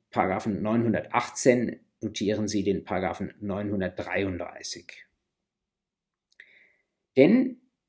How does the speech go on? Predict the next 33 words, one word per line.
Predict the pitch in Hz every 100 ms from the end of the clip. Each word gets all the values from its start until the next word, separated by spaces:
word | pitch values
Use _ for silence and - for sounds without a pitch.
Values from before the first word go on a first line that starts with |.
| -
diese | 139 160 160
beiden | 85 131 147
Paragraphen | 113 104 139 139 - _ -
neununddreißig | 113 107 90 107 -
und | 113
neunhundertdreiunddreißig, | 98 87 - 92 120 - - 139 135 -
die | - 110
sagen | 92 117 135 -
uns | 135 131 -
ein | 117
Stück | 113 147 139
weit, | 113 113 117 -
wie | 104 131
das | 131 -
dann | 117
konkret | - 135 139 -
aussieht, | 156 165 110 - - - _ _ -
wenn | 101 107 107
der | 104
dingliche | 104 113 131 120 - 117 -
oder | 113 101
der | 101
persönliche | - 117 101 123 131 117 120 110 -
Arrest | - 104 107 -
vollzogen | - 120 113 143 127 110
wird. | 82 -
Und | 107
die | 107
machen | 113 123
es | 113
damit | 120 120
etwas | 117 113 -
plausibler, | 123 110 143 123 107